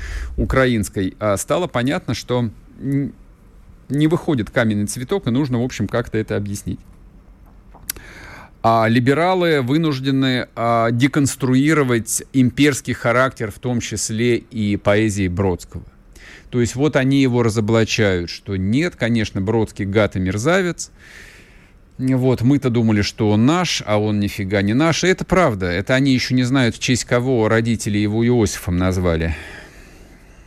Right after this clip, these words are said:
Догадайтесь с трёх раз, с трёх, с трёх раз, в честь кого Бродского назвали Иосифом, пап с мамой. Мгм. Подсказку дать? У этого человека были усы, и он носил военный френч.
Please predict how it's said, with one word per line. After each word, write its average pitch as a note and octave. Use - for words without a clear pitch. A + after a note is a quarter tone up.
Догадайтесь A2
с -
трёх G2+
раз, F2+
с -
трёх, A2
с -
трёх C#3+
раз, G2+
в -
честь -
кого C3+
Бродского A2
назвали G2+
Иосифом, F#2
пап F2+
с -
мамой. F2
Мгм. G#2+
Подсказку A2
дать? D3
У G#2+
этого A2
человека A#2+
были G2+
усы, G#2
и -
он A2+
носил G#2
военный F#2+
френч. F2